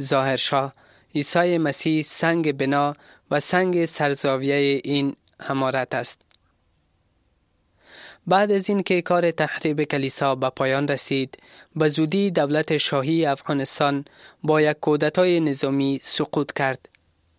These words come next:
و به تعقیب آن مشکلات یکی پی دیگر دامنگیر کشور عزیز ما گردید. وقتی که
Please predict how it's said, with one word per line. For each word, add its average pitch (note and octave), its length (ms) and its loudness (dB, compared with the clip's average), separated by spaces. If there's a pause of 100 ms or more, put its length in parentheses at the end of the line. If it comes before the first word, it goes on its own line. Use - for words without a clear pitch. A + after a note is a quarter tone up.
(460)
و D3+ 160 4
به C#3 160 2
تعقیب D3 460 0
آن D3+ 300 0 (360)
مشکلات F#3 520 2 (160)
یکی F#3 360 0
پی C#3+ 280 0
دیگر C3+ 560 0 (360)
دامنگیر D3+ 600 2
کشور C#3+ 460 0
عزیز C#3 560 0
ما C3 240 -2
گردید. C3 520 -4 (840)
وقتی D#3 340 2
که D3+ 300 2